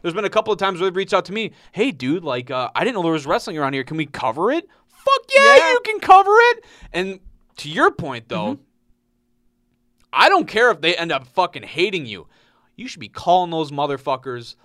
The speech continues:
Speaker 1: like, once a week to be
Speaker 2: <laughs>
Speaker 1: like, "Dude,"
Speaker 2: Yeah.
Speaker 1: here's what I've always said, right?
Speaker 2: Uh-huh.
Speaker 1: And I'm a wrestling fan, though. But if I had a local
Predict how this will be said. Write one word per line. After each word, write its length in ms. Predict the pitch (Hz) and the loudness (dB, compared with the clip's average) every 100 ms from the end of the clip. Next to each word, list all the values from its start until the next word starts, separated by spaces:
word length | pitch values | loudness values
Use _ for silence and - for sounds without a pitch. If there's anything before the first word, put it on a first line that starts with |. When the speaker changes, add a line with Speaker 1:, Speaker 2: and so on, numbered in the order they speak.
| _ | _
Speaker 1:
like, 220 | 92 98 | -14 -14
once 420 | 95 95 143 147 | -18 -10 -10 -10
a 60 | 139 | -14
week 300 | 117 101 - | -12 -12 -12
to 60 | 123 | -4
be 140 | - | -2
Speaker 2:
<laughs> 20 | |
Speaker 1:
like, 220 | 127 123 | -2 -6
"Dude," 240 | 120 165 165 - _ _ _ _ - | -2 0 0 -6 _ _ _ _ -4
Speaker 2:
Yeah. 160 | 156 | 0
Speaker 1:
here's 200 | 233 359 | 4 4
what 120 | 220 | 8
I've 140 | 233 339 | 8 8
always 260 | 175 123 | 4 0
said, 220 | - 131 113 | -8 -10 -4
right? 220 | 143 226 | 0 2
Speaker 2:
Uh-huh. 160 | 156 160 | 2 -2
Speaker 1:
And 100 | 160 | 0
I'm 120 | 269 | 0
a 40 | 277 | 4
wrestling 380 | 214 208 180 | 4 4 -6
fan, 300 | 151 143 123 | -6 -6 -6
though. 160 | 117 101 | -6 -8
But 160 | 113 180 | -2 -2
if 100 | 180 | 0
I 260 | 196 240 339 | 2 4 4
had 540 | 233 214 202 190 196 - _ 131 | 2 0 0 0 -4 -12 _ -10
a 120 | 131 | -8
local 640 | 117 135 226 220 254 254 | -6 0 0 2 0 0